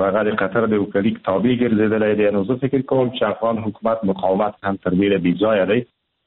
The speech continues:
او اساسي ستونزه، لکه مخکې چې ما ورته اشاره وکوله، دا نه ده چې دغه بندیان یو لړ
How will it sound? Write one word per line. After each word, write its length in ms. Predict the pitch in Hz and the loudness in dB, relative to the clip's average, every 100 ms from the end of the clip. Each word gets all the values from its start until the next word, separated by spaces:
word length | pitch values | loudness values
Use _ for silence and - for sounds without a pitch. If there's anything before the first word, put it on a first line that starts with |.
| _ _ _ | _ _ _
او 180 | 92 98 104 | 0 2 2
اساسي 400 | 107 113 110 156 | 0 -2 -2 -2
ستونزه، 480 | 147 - 147 139 139 135 135 123 | -4 0 2 2 2 0 -2 -2
لکه 160 | 113 117 | -2 0
مخکې 280 | 123 123 113 | -2 0 -6
چې 60 | - | -2
ما 40 | 120 | 2
ورته 220 | 120 117 | 2 0
اشاره 320 | 104 - 110 120 | -2 0 0 2
وکوله، 420 | 120 - 113 110 107 | 0 0 0 2 2
دا 100 | 123 | 0
نه 100 | 131 131 | 0 0
ده 60 | 107 - | 0 -2
چې 120 | 98 95 95 - 92 90 | -2 -2 -2 -2 0 2
دغه 140 | 98 98 | 0 2
بندیان 420 | 95 95 107 113 107 | 0 2 0 2 2
یو 160 | 98 | 2
لړ 160 | 98 | 2